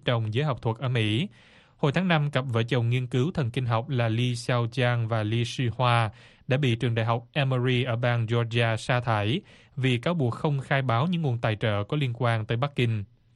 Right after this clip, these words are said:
Ba nhà nghiên cứu người Mỹ gốc Hoa khác hồi tháng tư bị Trung tâm Nghiên cứu Ung thư M D Anderson đuổi việc vì cáo buộc làm gián điệp cho chính phủ Trung Quốc. Một số nhà khoa học người Mỹ gốc Hoa cho biết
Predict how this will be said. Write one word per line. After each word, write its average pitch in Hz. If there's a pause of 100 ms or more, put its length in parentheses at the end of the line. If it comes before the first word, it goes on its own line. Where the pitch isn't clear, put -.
(480)
Ba 156
nhà 147
nghiên 127
cứu 127
người 170
Mỹ 107
gốc 165
Hoa 123
khác 147
hồi 117
tháng 135
tư 123 (360)
bị 117
Trung 135
tâm 135
Nghiên 131
cứu 143
Ung 135
thư 127 (200)
M 127
D 127 (100)
Anderson 120
đuổi 113
việc 120 (340)
vì 123
cáo 165
buộc 135
làm 120
gián 117
điệp 117
cho 131
chính 139
phủ 110
Trung 110
Quốc. 156 (840)
Một 131
số 151
nhà 185
khoa 135
học 139
người 123
Mỹ 110
gốc 135
Hoa 127
cho 123
biết 117